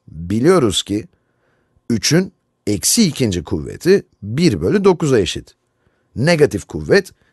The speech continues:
terimi tersine çevirir. Yani bu eksi ikiye eşit, doğru mu? Ve sonra üçün kaçıncı kuvveti seksen bire eşit? Üç üzeri üç yirmi yedidir. O zaman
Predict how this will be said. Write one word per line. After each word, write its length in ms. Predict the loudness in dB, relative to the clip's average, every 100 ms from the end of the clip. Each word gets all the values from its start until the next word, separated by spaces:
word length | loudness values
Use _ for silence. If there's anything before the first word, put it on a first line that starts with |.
| _ _
terimi 460 | -2 0 0 -2 -4 _
tersine 540 | -4 -2 -2 -2 -4 -4
çevirir. 500 | -2 -4 -4 -12 -16 _ _ _ _ _ -6
Yani 420 | -2 0 0 -2
bu 420 | -4 0 2 2 -2 _ -2
eksi 320 | 0 0 -2
ikiye 280 | -2 2 2
eşit, 340 | 0 -8 -8 2
doğru 260 | 4 4
mu? 200 | 0 -8 -12 _ _ _ _ _ -2
Ve 100 | 0
sonra 460 | 4 4 2 0 -4 _ -4
üçün 260 | -2 0 2
kaçıncı 440 | 2 2 0 0
kuvveti 380 | 2 2 2 2
seksen 440 | 0 2 2 2
bire 160 | 4 4
eşit? 400 | 2 -4 -12 -20 _ _ _ _ _ _ _ _
Üç 160 | -2 0
üzeri 260 | 2 4 4
üç 340 | 2 0 -4
yirmi 320 | 2 2 2
yedidir. 440 | 0 -2 -8 -16 -18 _ _ _ -4
O 60 | 0
zaman 380 | 2 2 0